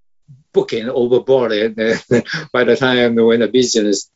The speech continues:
graduate downturn, they have to <laughs> do something about it, and then they, they, they, they, they order less. You know. So, so it's a,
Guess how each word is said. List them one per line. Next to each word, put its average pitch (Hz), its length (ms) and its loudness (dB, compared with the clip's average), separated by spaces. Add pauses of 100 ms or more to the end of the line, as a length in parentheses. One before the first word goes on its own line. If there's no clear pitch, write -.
(120)
graduate 107 600 2
downturn, 107 680 2
they 101 220 2
have 92 120 0
to 95 180 0 (760)
<laughs> - 600 -4
do 117 180 4
something 117 360 0
about 95 420 2
it, 98 240 6
and 95 560 0
then 104 380 4
they, 98 400 2 (380)
they, 107 140 2
they, 117 260 -4
they, 107 280 4
they 110 140 2
order 113 520 4
less. 113 460 -2
You - 80 -16
know. 82 200 -14
So, 120 300 0
so 180 180 2
it's 160 180 -2
a, 135 260 2